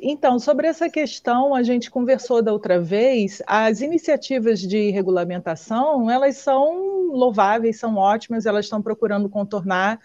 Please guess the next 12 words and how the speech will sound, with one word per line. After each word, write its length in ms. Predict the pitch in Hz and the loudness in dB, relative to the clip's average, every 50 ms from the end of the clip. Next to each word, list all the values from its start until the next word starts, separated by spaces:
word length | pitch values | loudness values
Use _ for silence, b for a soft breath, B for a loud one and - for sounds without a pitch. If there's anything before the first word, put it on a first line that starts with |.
| b b b b b | b b b b b
sair 400 | _ - 220 202 190 202 208 226 | _ 0 2 4 4 4 2 0
de 120 | 190 190 220 | 0 0 0
um, 400 | 220 220 214 202 202 202 190 190 b b b b b - | 0 0 0 0 0 0 -2 -4 b b b b b -10
de 140 | - 170 196 | -6 -2 -2
um 120 | 202 196 | 0 2
aspecto 960 | 190 190 180 - - - 190 190 185 190 - - 208 196 190 185 185 180 180 175 | 0 0 -2 -2 0 2 4 4 4 0 -2 -2 0 2 4 6 6 4 4 2
meramente 580 | 180 180 190 190 190 190 185 190 190 - - | 2 0 2 0 0 0 -2 -4 -4 -6 -6
teórico 580 | - 202 185 175 175 180 185 185 180 185 - 190 | -2 2 2 4 4 4 4 2 2 0 -4 -6
pra, 680 | - - 185 180 175 175 170 170 165 165 160 - - - | -6 -2 0 0 0 0 0 -2 -2 -4 -4 -6 -10 -8
pra 140 | - 190 180 | -4 -2 -2
aplicações 720 | 175 170 - 190 180 - 190 170 - - 180 165 170 - - | -2 -2 -4 -6 -4 -4 -4 -6 -6 -8 -10 -10 -10 -10 -8
práticas, 1000 | - 190 190 196 226 262 277 269 - - - - 254 240 240 240 226 - - _ | -4 -2 0 0 0 0 -2 -2 -4 -6 -4 -2 0 2 2 2 0 -4 -12 _